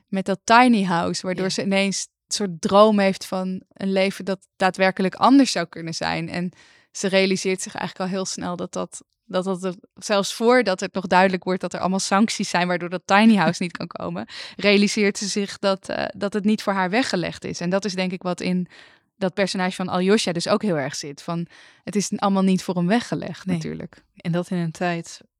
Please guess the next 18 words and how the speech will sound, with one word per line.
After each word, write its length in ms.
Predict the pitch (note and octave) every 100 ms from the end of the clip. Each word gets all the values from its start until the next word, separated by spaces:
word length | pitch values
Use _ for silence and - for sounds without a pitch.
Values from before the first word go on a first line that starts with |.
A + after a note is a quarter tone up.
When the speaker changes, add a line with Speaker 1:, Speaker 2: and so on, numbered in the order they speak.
| _ _
Speaker 2:
als 220 | - E3
we 60 | E3
het 80 | E3
over 140 | D#3+
jouw 180 | E3 F3+
verhaal 400 | - D3 D3+ D3+
hebben, 240 | D3+ D#3
waarin 300 | D#3 D3+ D#3
we 60 | D#3
dachten 320 | D#3+ D#3+ D#3
dat 80 | D#3
we 100 | E3+
ongebreidelde 720 | F3 E3 E3 E3 F3+ F3 D#3+
kansen 420 | - E3+ F3 -
en 80 | -
mogelijkheden 680 | E3+ A#3+ - F3 E3 C#3+ D3
hadden. 300 | D3+ C#3 D#3+
Speaker 1:
Ja. 200 | A#3 A3